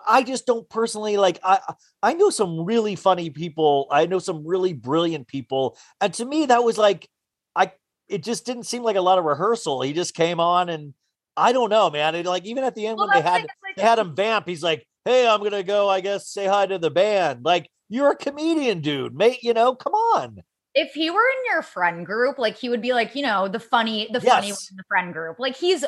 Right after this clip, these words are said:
Speaker 2: funnier than the average person.
Speaker 1: Yes.
Speaker 2: But yeah, he's not like, like,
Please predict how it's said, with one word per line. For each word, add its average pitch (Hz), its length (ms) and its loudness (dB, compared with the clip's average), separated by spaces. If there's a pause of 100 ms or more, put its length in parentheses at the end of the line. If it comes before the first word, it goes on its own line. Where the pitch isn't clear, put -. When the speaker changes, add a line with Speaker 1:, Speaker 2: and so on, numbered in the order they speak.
Speaker 2:
funnier 311 520 0
than 254 180 -2
the 233 100 -2
average 190 420 2
person. 262 640 -6 (220)
Speaker 1:
Yes. 143 180 0
Speaker 2:
But 359 120 0
yeah, 349 360 4
he's 320 220 -4
not 415 260 4
like, 349 240 2 (100)
like, 330 280 -2